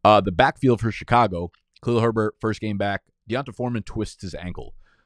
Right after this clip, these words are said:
Um, it is apparently a re-aggravation. You know, we kinda already talked about this at the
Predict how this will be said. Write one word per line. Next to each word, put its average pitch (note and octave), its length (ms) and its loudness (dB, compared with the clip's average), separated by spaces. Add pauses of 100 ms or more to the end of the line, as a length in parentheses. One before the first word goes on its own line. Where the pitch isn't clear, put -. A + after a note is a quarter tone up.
(240)
Um, F#2 440 -2 (120)
it G#2 160 0
is G2 320 -2
apparently D3 420 2
a C#3 60 2
re-aggravation. B2+ 680 0
You A2+ 60 -4
know, G2+ 100 -4
we G2 80 -6
kinda G2+ 180 -6
already F2+ 200 -8
talked F#2+ 240 -8
about F#2+ 180 -6
this G2 220 -8 (100)
at F#2 240 -8
the F2+ 320 -14